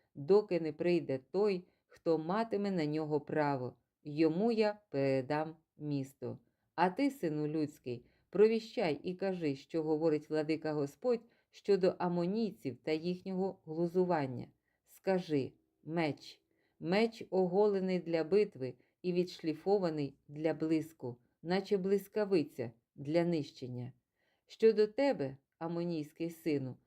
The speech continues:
то твої чаклуни тебе обманюють, сповіщаючи фальшиві видіння про те,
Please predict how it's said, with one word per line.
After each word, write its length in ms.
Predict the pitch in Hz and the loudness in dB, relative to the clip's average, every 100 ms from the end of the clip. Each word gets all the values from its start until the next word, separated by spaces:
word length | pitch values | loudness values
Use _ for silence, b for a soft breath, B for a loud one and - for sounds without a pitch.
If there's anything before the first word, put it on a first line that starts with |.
| _ _ | _ _
то 140 | 185 | -4
твої 280 | 185 226 277 | 0 2 2
чаклуни 580 | 277 254 233 220 226 226 | 2 -2 0 0 2 2
тебе 340 | 226 190 202 - | 2 2 4 4
обманюють, 680 | 180 165 175 190 190 143 120 _ _ | 0 -2 -2 -2 -2 -4 -6 _ _
сповіщаючи 920 | _ - 156 151 - 170 165 160 156 | _ -2 -2 -2 -2 0 0 0 -4
фальшиві 640 | 151 143 143 - 160 156 | -2 -4 -2 -2 0 0
видіння 540 | 147 143 165 180 151 135 | 0 -2 0 0 0 -2
про 200 | 147 135 | -2 -2
те, 300 | - 196 | 0 0